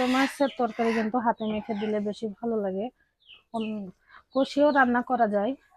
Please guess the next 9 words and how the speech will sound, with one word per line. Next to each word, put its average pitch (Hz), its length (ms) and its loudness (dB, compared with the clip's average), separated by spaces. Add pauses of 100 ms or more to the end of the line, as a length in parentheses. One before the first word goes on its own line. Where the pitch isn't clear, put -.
(160)
তবে 220 180 0
আমার 214 200 -2
কাছে 226 260 -6
মনে 220 220 -2
হয় 226 100 -4
হাতে 214 240 -6
মেখে 208 280 -6
দিলে 208 300 -2 (600)
বেশি 208 340 -6